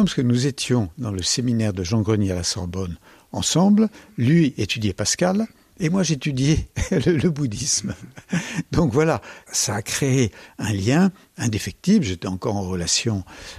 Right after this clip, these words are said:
par Internet, parce que maintenant il s'est re-, carrément retiré au Japon, euh,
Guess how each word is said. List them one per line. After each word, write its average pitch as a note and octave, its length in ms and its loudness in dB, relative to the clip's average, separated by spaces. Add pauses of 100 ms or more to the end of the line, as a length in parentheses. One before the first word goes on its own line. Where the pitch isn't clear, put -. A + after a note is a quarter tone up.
(200)
par G2+ 140 -4
Internet, G2+ 500 0
parce - 140 -6
que - 80 -8
maintenant G2 280 -2
il F2+ 120 0
s'est F#2 400 -6
re-, F#2+ 140 -12 (100)
carrément G#2+ 380 2
retiré F#2 340 -4
au F#2+ 80 -2
Japon, F#2+ 400 0 (400)
euh, A#2 180 -4